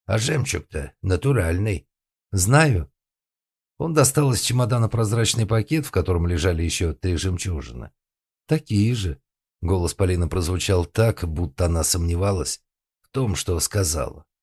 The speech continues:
«Откуда?» «С пола, как я понимаю, не ваше. Приобщим». Криминалист кинул жемчужину в прозрачный пакет. «У кого-то рассыпалось ожерелье.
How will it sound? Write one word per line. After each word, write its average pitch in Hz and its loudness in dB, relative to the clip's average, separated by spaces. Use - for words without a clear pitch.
«Откуда?» 104 -2
«С - -4
пола, 180 2
как 113 -2
я 120 4
понимаю, 107 0
не 101 2
ваше. - -2
Приобщим». 98 0
Криминалист 104 2
кинул 101 2
жемчужину 87 -2
в - -8
прозрачный 85 -2
пакет. 80 -6
«У 139 -8
кого-то 135 2
рассыпалось 110 2
ожерелье. 107 0